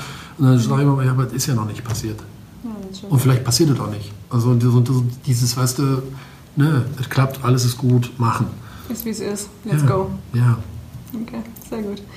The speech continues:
Speaker 2: Wie kann man denn oder kann die Community mit dir in Kontakt treten?
Speaker 1: Ja, also meine Handynummer ist null. Nein. <laughs> Ähm, du, das Einfachste ist, geht mal auf YouTube und gebt ein Mehrgeschäft. Da findet ihr unseren YouTube-Kanal, irgendwie mit achthundertfünfzig,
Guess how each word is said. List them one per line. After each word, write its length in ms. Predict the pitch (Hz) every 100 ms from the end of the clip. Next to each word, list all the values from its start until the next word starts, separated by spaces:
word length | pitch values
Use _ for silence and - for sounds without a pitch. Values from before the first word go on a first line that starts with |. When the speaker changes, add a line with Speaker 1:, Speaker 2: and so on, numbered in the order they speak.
| - -
Speaker 2:
Wie 120 | 285
kann 160 | 285 302
man 120 | 285
denn 220 | 269 262
oder 200 | 254 240
kann 460 | 240 247 247 240 226
die 100 | 233
Community 520 | 247 233 262 269 254
mit 180 | 233 233
dir 160 | 277 277
in 100 | 233
Kontakt 400 | 233 226 226 -
treten? 300 | 170 175 202
Speaker 1:
Ja, 200 | 277 233
also 160 | 156 135
meine 160 | 131
Handynummer 440 | 135 233 202 180 156
ist 140 | 147
null. 140 | 208 - 107 95 - -
Nein. 120 | 156
<laughs> 100 | - - - - - - -
Ähm, 380 | 131 131 123 120 - - - -
du, 140 | 127 180
das 120 | 147
Einfachste 420 | 135 190 190 196
ist, 200 | 170 165 165
geht 180 | 185
mal 100 | 175
auf 160 | 131 120
YouTube 540 | 117 190 - 294 311 - - - - -
und 160 | 139
gebt 240 | 156 156 143
ein 300 | 143 143 135
Mehrgeschäft. 960 | 139 147 147 135 127 - - - - - - - - - - - - - 214
Da 200 | 120 123
findet 200 | 175 170
ihr 80 | 160
unseren 180 | 131 131
YouTube-Kanal, 500 | 160 143 107 104 -
irgendwie 180 | 127
mit 140 | 113 -
achthundertfünfzig, 1300 | 110 - 131 117 113 - 127 - 120 107 104 -